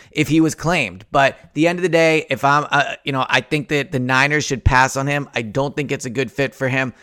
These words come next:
I don't think it's a good fit for them. I think there's better options for them. I would honestly almost go with the, uh, you know, Mister Irrelevant before I would go with Baker. So those are the teams I think would have interest in Baker, and, uh, we'll find out soon enough because him being released, he will go clear waivers soon,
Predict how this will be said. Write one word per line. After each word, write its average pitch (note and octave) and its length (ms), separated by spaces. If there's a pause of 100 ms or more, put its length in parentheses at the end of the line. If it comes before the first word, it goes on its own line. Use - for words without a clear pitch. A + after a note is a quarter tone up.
(120)
I A#2 100
don't C3 220
think D3 140
it's C#3+ 120
a C#3 60
good B2+ 180
fit C3+ 240
for C3 140
them. B2+ 260
I A#2 80
think B2+ 160
there's A#2 160
better D3 380
options B2+ 400
for C3 160
them. A#2+ 100 (240)
I F#3 100
would G#3 100
honestly F#3 360
almost D3 340
go C#3+ 160
with C#3 140
the, B2+ 300
uh, A#2 60
you B2+ 120
know, B2+ 60
Mister C3+ 320
Irrelevant A#2 640
before A#2+ 240
I A2+ 80
would G#2+ 100
go A2+ 140
with G#2 120
Baker. G2 360
So C#3 340 (380)
those A3+ 160
are A3 40
the A#3+ 100
teams G#3 200
I G#3+ 60
think F#3+ 160
would F#3+ 80
have F3 140
interest D#3+ 280
in D#3 120
Baker, D3 440 (300)
and, C#3+ 220
uh, C#3+ 180
we'll E3 140
find G3 260
out G3 140
soon G3 160
enough F3 360
because C3 520
him D3 220
being D3+ 200
released, C#3 460
he C3+ 80
will C#3 120
go B2+ 140
clear D3 320
waivers C#3+ 320
soon, D3+ 320